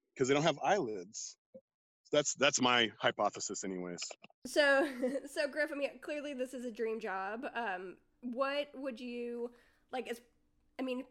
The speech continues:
Speaker 2: one, how did you get this job? I mean, you come into it pretty qualified and having some experience, so talk a little bit about what probably made you uniquely qualified for this job. But for somebody who's listening to this, who's like, "Wow,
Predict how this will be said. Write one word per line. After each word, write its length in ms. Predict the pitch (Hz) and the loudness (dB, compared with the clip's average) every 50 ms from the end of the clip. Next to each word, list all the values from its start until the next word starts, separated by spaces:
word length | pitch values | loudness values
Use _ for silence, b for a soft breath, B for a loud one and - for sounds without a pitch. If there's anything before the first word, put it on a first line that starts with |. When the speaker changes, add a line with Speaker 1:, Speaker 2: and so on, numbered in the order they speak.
| _ - | _ -8
Speaker 2:
one, 380 | 240 247 285 277 262 240 254 | -2 0 2 2 2 0 0
how 160 | 254 240 269 | -2 -4 -4
did 140 | 240 233 202 | -4 -4 -6
you 100 | 214 247 | -6 -6
get 200 | 214 226 214 214 | -6 -6 -6 -6
this 140 | 202 202 220 | -6 -10 -6
job? 340 | - 214 190 190 196 208 208 | -6 -4 -4 -4 -4 -4 -4
I 40 | 220 | -4
mean, 180 | 220 208 208 214 | -4 -6 -6 -8
you 80 | 220 | -8
come 160 | - 208 214 | -8 -6 -6
into 160 | 214 233 233 240 | -6 -6 -8 -8
it 80 | - | -8
pretty 160 | - 233 202 | -8 -10 -10
qualified 680 | 202 - 202 190 190 190 190 196 190 190 190 190 185 190 | -8 -8 -6 -6 -6 -8 -8 -8 -6 -6 -6 -8 -8 -8
and 180 | 185 185 180 - | -8 -8 -10 -10
having 260 | - - 240 226 170 185 | -12 -12 -14 -14 -14 -14
some 100 | - 202 | -14 -14
experience, 460 | 190 - - 202 196 190 185 175 180 | -14 -12 -12 -10 -8 -8 -8 -10 -12
so 40 | 208 | -12
talk 220 | 185 254 190 196 | -10 -10 -10 -10
a 40 | 190 | -10
little 180 | 190 190 190 190 | -10 -10 -10 -10
bit 140 | 180 196 190 | -8 -8 -8
about 240 | 180 196 190 - | -8 -8 -8 -8
what 160 | - 202 - - | -8 -10 -10 -10
probably 240 | - 214 180 196 | -10 -10 -8 -8
made 260 | 196 202 196 190 185 180 | -8 -8 -8 -8 -8 -8
you 100 | 214 220 | -10 -10
uniquely 420 | 226 233 240 240 240 240 262 247 | -8 -8 -8 -8 -8 -10 -12 -12
qualified 480 | - - 233 233 240 254 247 240 240 247 | -10 -8 -8 -8 -8 -6 -8 -8 -8 -8
for 80 | 247 | -10
this 140 | 240 262 - | -10 -10 -8
job. 320 | - 247 233 240 247 240 214 | -8 -8 -6 -6 -8 -8 -8
But 180 | 220 196 - | -10 -12 -8
for 120 | - 233 226 | -8 -8 -8
somebody 680 | 226 - 262 254 247 247 240 240 233 233 226 233 233 b b b b b b b b b | -6 -6 -6 -6 -6 -6 -6 -6 -6 -6 -6 -8 -10 b b b b b b b b b
who's 200 | - 262 247 214 | -10 -8 -4 -2
listening 340 | 233 240 240 - 254 220 220 | -2 -4 -4 -4 -6 -6 -6
to 60 | 214 202 | -6 -4
this, 380 | 220 214 208 208 214 - - - | -4 -4 -4 -4 -6 -10 -12 -12
who's 280 | - 247 262 208 220 208 | -10 -6 -6 -6 -4 -4
like, 200 | 214 190 190 - | -8 -10 -10 -10
"Wow, 600 | 202 214 240 233 220 220 214 208 202 202 202 196 | -6 -2 0 0 0 0 0 -2 -4 -6 -6 -8